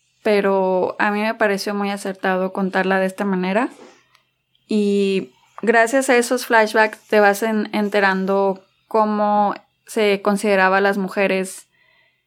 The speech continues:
en ese tiempo, porque la relación de ellos, sin entrar en spoilers, ¿verdad? Todavía, o sea, empieza en,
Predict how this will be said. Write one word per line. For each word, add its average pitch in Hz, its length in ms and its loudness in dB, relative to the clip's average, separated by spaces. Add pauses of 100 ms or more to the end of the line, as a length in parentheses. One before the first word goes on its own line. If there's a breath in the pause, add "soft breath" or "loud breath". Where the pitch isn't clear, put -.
(200)
en 202 580 -2
ese 202 220 -2
tiempo, 214 480 -2
porque 202 1040 -2
la 214 200 2
relación 208 480 0
de 226 160 4
ellos, 220 260 2
sin 208 220 -4
entrar 196 360 0
en 202 80 -2
spoilers, 185 520 -4
¿verdad? 185 240 -4
Todavía, 190 340 -2
o 190 60 0
sea, 190 340 -2
empieza 202 420 -2
en, 208 240 -6